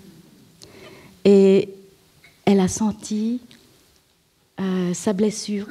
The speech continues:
guérie en elle aussi bien qu'en sa maman. Et je lui ai demandé, hier je lui ai demandé si je pouvais, euh,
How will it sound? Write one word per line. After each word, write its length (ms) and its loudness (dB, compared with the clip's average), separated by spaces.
guérie 460 -2
en 160 -2
elle 360 -4
aussi 420 -6
bien 340 -4
qu'en 380 -4
sa 220 -4
maman. 360 -2
Et 200 10
je 120 4
lui 120 6
ai 60 8
demandé, 500 4
hier 280 4
je 100 0
lui 140 4
ai 60 2
demandé 480 2
si 380 -2
je 120 0
pouvais, 580 -2
euh, 400 -2